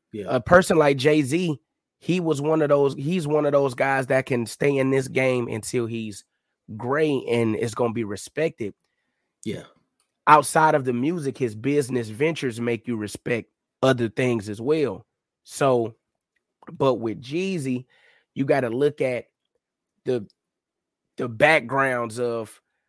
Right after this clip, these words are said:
Speaker 2: the stories. You know what I mean?
Speaker 1: Yeah.
Speaker 2: Jay will tell you stories about a brick, but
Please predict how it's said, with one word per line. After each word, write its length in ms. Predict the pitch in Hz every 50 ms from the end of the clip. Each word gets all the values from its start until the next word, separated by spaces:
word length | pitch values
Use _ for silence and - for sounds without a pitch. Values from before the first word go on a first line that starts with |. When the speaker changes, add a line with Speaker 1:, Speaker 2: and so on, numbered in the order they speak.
| _ _ _ _ _ _ _ _ _ _ _ _ -
Speaker 2:
the 100 | 120 113
stories. 760 | - - - 151 156 151 139 113 95 - 127 - - - - _ _ _ -
You 100 | 107 120
know 100 | 123 123
what 100 | 123 120
I 20 |
mean? 280 | 120 123 123 127 127 127
Speaker 1:
Yeah. 140 | 113 98 98
Speaker 2:
Jay 280 | 110 127 139 151 156
will 140 | 156 143 131
tell 260 | - - 147 135 131
you 140 | 127 127 123
stories 400 | 117 - - 127 127 127 123 113
about 260 | 120 107 117 110 110
a 60 | 104 95
brick, 380 | - - 139 160 151 - -
but 220 | - 117 113 104